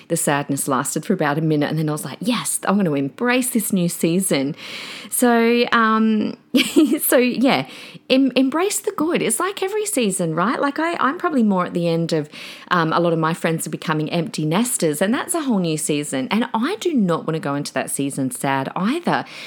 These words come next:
I think the best advice I was ever given from a pastor years ago was always prepare yourself now for the next season ahead. And I thought that was great advice. So my next season ahead would be my kids, um, you know, leaving home.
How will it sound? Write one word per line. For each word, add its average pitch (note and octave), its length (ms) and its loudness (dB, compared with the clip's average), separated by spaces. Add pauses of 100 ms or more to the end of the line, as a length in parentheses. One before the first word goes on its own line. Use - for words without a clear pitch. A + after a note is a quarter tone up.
(260)
I A#3+ 140 4
think B3+ 220 0
the F#3+ 80 2
best C4 420 -4
advice E3 560 -2
I D#3 100 -2
was D3 320 -4
ever D#3 440 0 (360)
given E3 280 0
from D3 220 -2
a C#3 40 -2
pastor D3+ 520 -4
years C#3+ 380 0
ago C#3 380 -2
was C#3+ 200 -4
always D#3+ 300 0
prepare D#3 400 -4
yourself C#3+ 540 -2
now C#3+ 520 0 (680)
for E3+ 460 4
the D3+ 120 0
next C#3+ 300 0
season C#3+ 360 0
ahead. C#3 360 -4
And D#3 160 -2
I F#3+ 140 0
thought G#3 240 -2
that D3 120 0
was - 140 -2
great C#3 300 0
advice. C3+ 420 0
So F3+ 140 2
my F3+ 260 2
next - 280 -2
season D3+ 280 -2
ahead D3+ 260 -4
would C#3+ 120 -8
be C#3 100 -2
my C3+ 220 0
kids, - 440 -6
um, C3 320 -4
you C#3+ 120 -4
know, B2 200 0
leaving G3 400 2
home. C#3 420 0